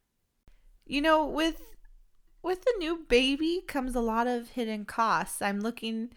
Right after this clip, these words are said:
I was looking into some information because, uh, I'm very curious about using washable or reusable diapers,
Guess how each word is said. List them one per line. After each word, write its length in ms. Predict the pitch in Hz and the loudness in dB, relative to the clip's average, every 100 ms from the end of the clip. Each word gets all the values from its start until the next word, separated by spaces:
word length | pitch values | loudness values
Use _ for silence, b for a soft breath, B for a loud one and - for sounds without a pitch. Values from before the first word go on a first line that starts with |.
| b b b b b b - | b b b b b b 0
I 100 | 208 | 2
was 140 | 220 | 2
looking 280 | 269 277 240 | -2 -4 -2
into 500 | 226 214 - 214 214 | -2 -4 -2 -2 -2
some 180 | 220 196 | -4 -6
information 880 | 202 196 180 175 180 - 180 185 185 | -6 -6 -4 -4 -4 -6 -6 -6 -6
because, 640 | 190 - 190 175 175 180 - _ _ _ _ _ _ - | -8 -4 -2 0 -2 -6 -16 _ _ _ _ _ _ -10
uh, 380 | 180 180 175 - | -6 -4 -6 -8
I'm 180 | 190 185 | -6 -2
very 220 | 196 190 | 0 0
curious 520 | 190 - 220 208 208 | -2 -2 0 0 -2
about 360 | - 185 175 - | -6 -2 0 -2
using 800 | 185 190 180 175 175 170 170 - _ _ _ _ _ _ _ - | -2 -2 -2 -4 -6 -6 -8 -12 _ _ _ _ _ _ _ -6
washable 840 | 180 170 - - 220 254 269 269 | 0 0 0 -4 -2 0 0 -2
or 180 | - 196 | -2 -2
reusable 680 | 185 190 185 202 208 220 220 | -2 -2 0 0 -2 0 0
diapers, 840 | 214 220 226 285 392 - - | 0 0 0 -2 -2 -6 -12